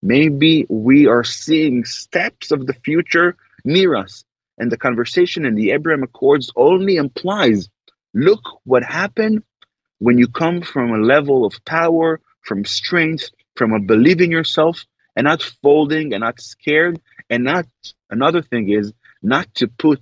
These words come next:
the all Israel Arab conflict around Palestinians.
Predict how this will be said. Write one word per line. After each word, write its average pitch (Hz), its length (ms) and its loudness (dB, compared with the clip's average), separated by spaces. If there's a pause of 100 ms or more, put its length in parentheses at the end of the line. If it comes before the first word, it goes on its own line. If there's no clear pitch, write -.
(100)
the 113 200 -4
all 151 320 4
Israel 135 680 2
Arab 135 440 -2 (440)
conflict 165 680 -4 (540)
around 131 380 -2
Palestinians. 120 840 -6